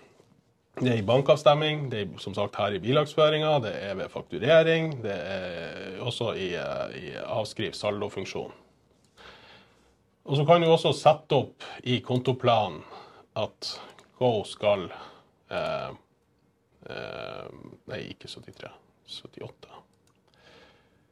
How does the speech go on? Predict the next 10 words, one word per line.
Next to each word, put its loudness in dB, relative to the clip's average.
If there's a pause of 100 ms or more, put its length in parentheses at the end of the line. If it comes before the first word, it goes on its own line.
(560)
Ta 8
på -4
fordringer. 0
Før 2
du 2
tar 4
på -6
fordringer 0
med -4
moms, 0